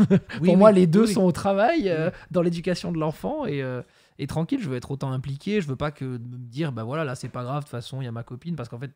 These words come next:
Speaker 2: après, ça glisse et, et tu, tu t'installes dans des habitudes mauvaises et tout, donc, euh, donc je sais pas, j'ai pas envie de ça.
Speaker 1: Non, c'est pas la question à poser de Samuel les enfants, c'est vrai que moi, j'ai une fascination pour le, le,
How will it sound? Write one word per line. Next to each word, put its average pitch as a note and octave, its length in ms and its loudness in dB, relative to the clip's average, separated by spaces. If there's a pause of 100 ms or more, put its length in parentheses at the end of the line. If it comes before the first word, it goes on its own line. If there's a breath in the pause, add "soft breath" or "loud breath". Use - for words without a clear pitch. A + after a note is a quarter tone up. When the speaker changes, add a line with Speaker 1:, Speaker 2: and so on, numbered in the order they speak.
Speaker 2:
après, A#2+ 180 -12
ça A#2 160 -10
glisse D3+ 480 -6
et, G#2+ 200 -8 (360)
et A2+ 240 -8
tu, A#2+ 220 -20
tu - 160 -18
t'installes C#3 340 -8
dans B2+ 80 -8
des B2 140 -8
habitudes B2+ 340 -6
mauvaises B2+ 420 -6
et C#3 80 -6
tout, A3 180 -12
donc, B2 240 -14
euh, A2+ 260 -10
donc G#2+ 140 -16
je - 60 -20
sais C#3+ 60 -18
pas, A3+ 160 -16
j'ai D3+ 100 -14
pas - 100 -20
envie A#2+ 140 -20
de - 60 -20
ça. F#3+ 120 -20 (100)
Speaker 1:
Non, D#3 180 4
c'est C3 120 0
pas B2 80 -2
la B2 100 -2
question C3 240 -6
à A2+ 40 -4
poser B2 160 -4
de A#2 40 -10
Samuel A#2+ 220 -4
les A#2 60 -2
enfants, C#3+ 180 -6
c'est B2 120 -8
vrai G#2 40 -8
que G2+ 40 -10
moi, G2+ 80 -6
j'ai G2+ 60 -6
une G2+ 80 -10
fascination G#2+ 540 -8
pour G2 200 -10
le, D#2+ 220 -6
le, D2+ 180 -10